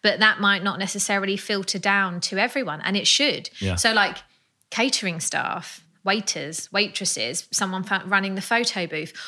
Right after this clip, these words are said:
Speaker 1: all of those people should understand what the purpose of the event is, A, so that they can feel part of it, and B, so that they can add to it. It's like when you have,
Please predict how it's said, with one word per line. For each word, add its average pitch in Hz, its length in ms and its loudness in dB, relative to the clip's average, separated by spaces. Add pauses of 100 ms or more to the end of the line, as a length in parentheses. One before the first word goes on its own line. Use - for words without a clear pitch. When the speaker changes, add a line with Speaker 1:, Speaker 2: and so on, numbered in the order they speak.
(140)
Speaker 1:
all 285 200 4
of 269 120 2
those 233 180 0
people 254 720 -4 (240)
should 220 240 2
understand 196 960 0
what 196 220 -2
the 175 80 -8
purpose 240 480 0
of 180 160 -6
the 180 140 -2
event 214 440 -2
is, - 300 -10 (480)
A, 254 200 6
so - 160 0
that 180 120 0
they 160 120 0
can 185 180 -6
feel 175 180 -4
part 220 480 0
of - 140 -14
it, - 260 -6 (320)
and 202 180 4
B, 240 220 2
so 220 160 0
that 185 160 0
they 202 180 2
can 185 360 -6
add 214 280 0
to 160 200 -2
it. - 180 -8 (300)
It's 202 160 0
like 208 240 4
when 233 180 2
you 220 160 0
have, 196 540 0